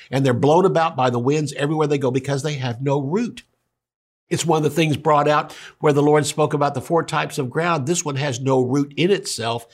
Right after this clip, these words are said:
and so becomes upset, bitter. Why? Because it starts to worry about everything. The word for worry in the Greek means to be drawn in two directions.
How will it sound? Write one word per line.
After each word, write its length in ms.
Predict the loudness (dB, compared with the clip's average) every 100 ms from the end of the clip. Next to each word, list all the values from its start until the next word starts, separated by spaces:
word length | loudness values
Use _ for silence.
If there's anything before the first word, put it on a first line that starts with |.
| -20 -20 -2
and 220 | 0 2
so 220 | 0 0
becomes 500 | 0 -4 -4 -4 -4 -4
upset, 720 | -6 -4 -4 -2 -2 -4 -4
bitter. 260 | 0 2 0
Why? 280 | 0 -2 -2
Because 400 | -6 -6 -6 -6
it 100 | -6
starts 320 | -4 -4 -6
to 100 | -6
worry 320 | -2 0 0
about 320 | 0 -2 -4 -8
everything. 720 | -8 -6 -12 -8 -10 -10 -16 _ -20 -20 -20 -4
The 120 | 0 2
word 400 | 2 2 2 -2
for 200 | -4 -4
worry 600 | 0 2 2 0 -8 _ _ _ -20 -20 _ 0
in 260 | 2 4
the 80 | 2
Greek 480 | 2 2 2 0 -2
means 260 | 0 0 0
to 80 |
be 120 | -2 0
drawn 340 | 0 2 2
in 160 | 0 -2
two 180 | -4
directions. 840 | -2 -2 -2 -4 -10 -10 -12 -14